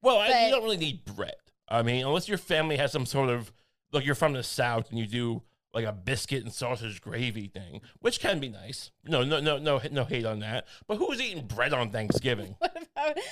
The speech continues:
Speaker 2: what about a nice roll of, of cracked wheat?
Speaker 1: Uh, superfluous. You have <laughs> stuffing. You have, uh, lock, lock that for you. Uh, you have, on, on the hinge.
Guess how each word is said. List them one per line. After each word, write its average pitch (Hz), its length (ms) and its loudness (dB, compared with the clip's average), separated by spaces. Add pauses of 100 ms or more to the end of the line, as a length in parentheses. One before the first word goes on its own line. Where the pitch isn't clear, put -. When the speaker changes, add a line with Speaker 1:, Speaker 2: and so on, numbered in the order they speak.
(120)
Speaker 2:
what 359 120 -4
about 359 240 6
a 294 60 -10
nice 294 380 -4
roll 240 680 -4
of, 233 220 -4
of 226 220 -6
cracked 233 420 -4
wheat? 254 300 -14 (480)
Speaker 1:
Uh, 110 800 2 (1080)
superfluous. - 800 -4 (560)
You 120 100 0
have 151 200 4
<laughs> - 0 -
stuffing. 131 580 0 (260)
You 120 120 -4
have, 135 340 2
uh, 117 340 8 (540)
lock, 147 200 -10 (100)
lock 147 220 -2
that - 200 -14
for - 220 -8
you. - 60 -20 (760)
Uh, 113 320 6
you 120 120 2
have, 135 280 0
on, 120 160 0
on 127 160 -4
the 131 60 -4
hinge. 120 420 -8